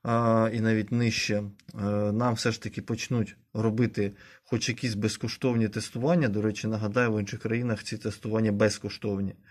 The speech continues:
Е, і нам почнуть робити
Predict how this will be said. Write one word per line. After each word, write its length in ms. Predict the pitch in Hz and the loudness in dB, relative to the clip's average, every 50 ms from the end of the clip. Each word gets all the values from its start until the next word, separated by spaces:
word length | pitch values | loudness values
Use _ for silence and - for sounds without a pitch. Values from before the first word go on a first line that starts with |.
| - - - - - - - - - - - - | -20 -20 -20 -20 -20 -20 -20 -20 -20 -10 -4 -2
Е, 500 | 95 95 98 101 98 98 98 98 98 98 - - - _ - _ - | 2 2 4 4 4 4 4 2 2 0 -2 -8 -16 _ -20 _ -4
і 580 | 127 123 123 127 127 127 123 123 120 120 117 113 | 0 2 4 6 6 6 6 6 6 4 4 4
нам 320 | 113 123 135 139 139 131 | 4 4 4 4 2 2
почнуть 480 | 127 117 107 - - 123 123 120 117 - | 0 -2 -4 -2 -2 -2 -2 0 0 0
робити 580 | 107 107 101 120 117 113 - 113 110 107 107 | 0 0 2 0 0 0 2 2 2 2 0